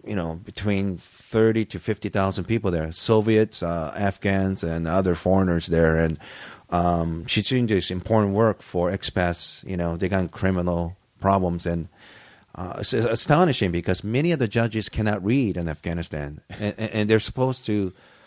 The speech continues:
follow law, you know. And Kimberly's there and representing these women and expats there, and just, uh, miscarriage of justice. And it's really scary because she doesn't cover her hair.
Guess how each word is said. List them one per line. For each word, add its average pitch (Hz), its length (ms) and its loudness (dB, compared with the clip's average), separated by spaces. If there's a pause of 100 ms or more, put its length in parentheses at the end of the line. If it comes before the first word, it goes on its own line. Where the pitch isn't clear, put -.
(100)
follow 104 320 2
law, 95 500 2
you 90 160 -6
know. 85 280 -4
And 95 200 -8
Kimberly's 113 440 0
there 95 440 2
and 85 240 -4 (440)
representing 107 440 2
these 80 220 -4
women 113 400 2
and 85 140 -4
expats 101 500 -2
there, 98 380 4
and 85 280 -2 (540)
just, 98 440 -2
uh, 90 440 -4
miscarriage 110 480 2
of 85 60 -10
justice. 90 500 -2
And 82 160 -2
it's - 240 -4
really 120 240 0
scary 131 380 -2
because 90 320 -4 (260)
she - 160 -4
doesn't 131 260 2
cover 143 260 2
her 156 120 4
hair. 101 500 2